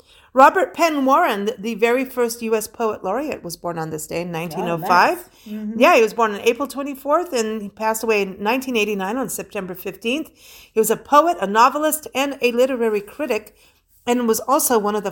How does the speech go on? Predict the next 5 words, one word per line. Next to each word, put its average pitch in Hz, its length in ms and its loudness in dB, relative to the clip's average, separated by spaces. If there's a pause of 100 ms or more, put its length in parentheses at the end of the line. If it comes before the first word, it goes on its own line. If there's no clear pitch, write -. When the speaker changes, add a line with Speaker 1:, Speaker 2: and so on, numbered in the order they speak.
(120)
Speaker 1:
founders 233 340 2
of 190 220 -4
New 285 220 0
Criticism. 208 880 -2 (120)
Ooh. 233 440 2